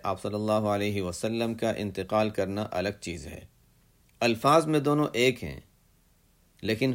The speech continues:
ہے فرق، اس لیے انک میتون کو الگ بیان فرمایا، انہم میتون کو الگ بیان فرمایا۔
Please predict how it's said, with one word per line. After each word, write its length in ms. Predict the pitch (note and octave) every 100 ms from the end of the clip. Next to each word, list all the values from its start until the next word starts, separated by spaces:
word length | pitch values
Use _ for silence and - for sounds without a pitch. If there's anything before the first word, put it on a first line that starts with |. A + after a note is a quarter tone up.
| F#2+
ہے 120 | B2
فرق، 400 | C3 G#2 E2+ - - _ _ _ _ _
اس 220 | - G#2+
لیے 120 | C3 -
انک 400 | C3+ C#3 C3+ B2
میتون 600 | B2 B2 B2+ A#2 C3 C3+
کو 180 | C#3 A#2+
الگ 100 | C3
بیان 340 | B2 A#2 G#2+
فرمایا، 480 | G2+ F#2+ F2 E2 D2+ - _ _ -
انہم 500 | B2+ B2 A#2+ B2 B2
میتون 480 | A#2 A2 G#2+ A2+ A#2
کو 140 | A#2
الگ 100 | G2+
بیان 320 | G2 F2 F2+ E2
فرمایا۔ 440 | D2+ C#2 B1+ G#1+